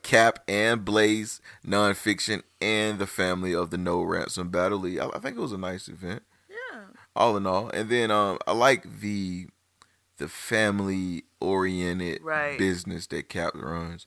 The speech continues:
Speaker 2: Right.
Speaker 1: It's really
Speaker 2: That's
Speaker 1: dope
Speaker 2: really
Speaker 1: to me.
Speaker 2: dope.
Speaker 1: Like, he had his old lady in there. I think they had another family member running the door. They had the
Speaker 2: Yep.
Speaker 1: clothing line going. Like you said, you was, could buy a beer.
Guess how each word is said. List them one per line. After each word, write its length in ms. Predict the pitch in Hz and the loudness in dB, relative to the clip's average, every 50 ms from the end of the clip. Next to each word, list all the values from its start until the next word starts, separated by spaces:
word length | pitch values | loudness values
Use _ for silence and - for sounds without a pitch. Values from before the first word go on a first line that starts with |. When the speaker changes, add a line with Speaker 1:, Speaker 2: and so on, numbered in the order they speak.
| _ | _
Speaker 2:
Right. 280 | - 156 - - - - - | -12 -10 -8 -8 -10 -10 -10
Speaker 1:
It's 160 | - 90 90 | -8 -4 -2
really 140 | 107 98 98 | 0 0 0
Speaker 2:
That's 100 | 95 87 | 0 0
Speaker 1:
dope 100 | 87 82 | -2 -2
Speaker 2:
really 140 | 80 - - | -2 -4 -6
Speaker 1:
to 80 | - 85 | -8 -8
me. 60 | 82 | -8
Speaker 2:
dope. 220 | 80 80 - - - _ _ _ _ _ _ _ _ _ _ - | -8 -8 -10 -12 -16 _ _ _ _ _ _ _ _ _ _ -2
Speaker 1:
Like, 200 | 80 90 90 - | -2 -2 0 0
he 80 | 110 | 0
had 140 | 104 92 87 | 0 0 0
his 80 | 82 85 | 0 2
old 240 | 95 104 104 101 101 | 2 4 4 4 4
lady 240 | 107 107 104 104 101 | 4 4 2 2 0
in 80 | 101 | -2
there. 120 | 101 101 98 | 0 0 0
I 40 | 101 | 0
think 180 | - 90 78 | -2 -2 -2
they 60 | 80 | -2
had 120 | 104 104 117 | -2 -2 0
another 460 | 73 80 98 98 92 95 98 98 101 | 0 0 0 -2 -2 -2 -2 -2 -4
family 300 | - - 107 95 90 95 | -4 -2 -2 -2 -2 -2
member 180 | 98 98 98 95 | -4 -4 -2 -2
running 240 | 92 90 87 87 | -2 -2 -2 -4
the 100 | 87 85 | -6 -8
door. 360 | 82 82 95 98 101 101 107 104 | -6 -2 2 2 2 2 2 0
They 80 | - 101 | -2 -4
had 120 | 98 85 | -2 -2
the 80 | 160 160 | -2 -2
Speaker 2:
Yep. 60 | 170 | -4
Speaker 1:
clothing 360 | - - 101 98 101 101 98 | -2 -2 0 0 0 0 0
line 240 | 95 95 95 95 98 | 0 2 2 0 0
going. 160 | 98 95 95 | -2 -2 -2
Like 180 | 95 95 - - | -2 -2 -4 -6
you 60 | - | -10
said, 240 | 101 - 87 87 92 | -10 -6 -6 -6 -6
you 80 | 95 90 | -6 -8
was, 120 | 92 - - - | -10 -12 -14 -16
could 120 | - - | -14 -6
buy 200 | 85 - - - - | -2 0 0 0 0
a 40 | - | -2
beer. 440 | - - 101 113 117 113 113 110 | -2 0 2 4 4 6 4 4